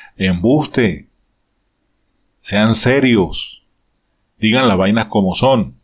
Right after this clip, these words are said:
Tras aclarar que el retraso se debía luego a razones mercantiles,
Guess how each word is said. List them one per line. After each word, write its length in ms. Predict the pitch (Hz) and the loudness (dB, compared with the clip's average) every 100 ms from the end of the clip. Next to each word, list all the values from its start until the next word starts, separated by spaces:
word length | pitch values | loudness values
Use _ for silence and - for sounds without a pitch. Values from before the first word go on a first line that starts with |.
| _ _ _ _ _ _ _ _ _ _ _ _ | _ _ _ _ _ _ _ _ _ _ _ _
Tras 420 | - 117 113 - - | -4 -2 0 -2 -2
aclarar 640 | 110 - 117 110 113 120 | -4 -2 -2 0 2 0
que 120 | 117 | 0
el 80 | 139 | 0
retraso 600 | 120 113 - 113 113 139 | 2 0 2 -2 0 0
se 160 | 123 113 | 0 2
debía 360 | 104 101 117 | 4 4 2
luego 340 | 123 127 131 143 | 2 2 2 2
a 40 | |
razones 460 | 131 98 - 117 120 | 2 0 0 0 2
mercantiles, 1080 | 113 104 - 87 87 120 120 92 73 - | 2 0 -2 -6 -4 -2 0 -2 -6 -12